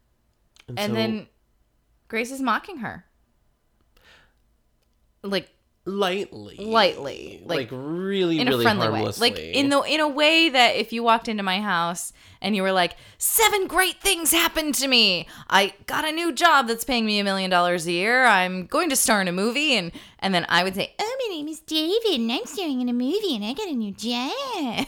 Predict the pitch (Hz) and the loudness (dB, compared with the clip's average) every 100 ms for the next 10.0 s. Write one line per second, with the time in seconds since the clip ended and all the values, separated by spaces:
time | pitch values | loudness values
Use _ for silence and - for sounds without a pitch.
0 | - - 139 147 110 - - 311 277 240 | -6 -6 2 2 2 -4 -20 -16 -4 2
1 | 160 - _ - 240 233 226 202 180 160 | 2 0 _ -2 -2 0 2 4 4 2
2 | 143 160 131 135 135 127 107 143 - 120 | -2 -4 -8 -8 -6 -6 -6 -8 -8 -8
3 | 60 104 - - 67 - _ - - - | -6 -8 -10 -12 -10 -14 _ -16 -16 -20
4 | _ _ _ _ _ _ - 135 214 147 | _ _ _ _ _ _ -20 -4 -2 0
5 | 113 - _ - - 123 120 - 123 _ | -2 -8 _ -6 -6 -6 -8 -10 -12 _
6 | 143 190 160 - _ _ _ _ _ _ | -8 -2 -2 -4 _ _ _ _ _ _
7 | _ _ 311 370 392 359 _ _ _ _ | _ _ -4 -2 -4 -6 _ _ _ _
8 | _ _ _ - - 339 381 381 - - | _ _ _ -16 -8 -6 -6 -10 -12 -10
9 | 320 311 - _ _ _ _ - 311 | -10 -10 -18 _ _ _ _ -6 -6